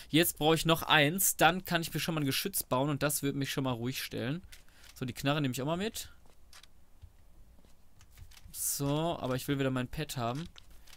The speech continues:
Ich will ja sehen, ob hier irgendwas los ist. So, ne? So. Was ist das hier? Noch eine Axt. Ah, guck mal, jetzt noch so ein Teil. Bam.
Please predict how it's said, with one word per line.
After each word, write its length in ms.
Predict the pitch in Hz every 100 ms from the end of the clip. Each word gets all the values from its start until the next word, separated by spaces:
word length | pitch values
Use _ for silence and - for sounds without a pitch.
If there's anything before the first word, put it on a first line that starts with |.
| - -
Ich 80 |
will 80 | 135
ja 40 | 120
sehen, 200 | 135 139
ob 200 | 143 -
hier 100 | 131
irgendwas 280 | 135 135
los 300 | 127 139 160
ist. 200 | 117 147
So, 180 | 123 123
ne? 220 | 123 139 170 - - - - - - - - - - - - - - -
So. 840 | 131 117 135 143 170 208 240 262 - - - - - - - - - - - -
Was 80 | -
ist 80 | -
das 120 | -
hier? 260 | 175 196 196 -
Noch 80 | 120
eine 120 | 113
Axt. 520 | 165 - - - - - - - -
Ah, 140 | 135
guck 80 | 156
mal, 60 |
jetzt 100 | 135
noch 80 | 151
so 100 | 135
ein 40 | 113
Teil. 320 | 127 143 190 - - - -
Bam. 460 | 156 156 127 98 95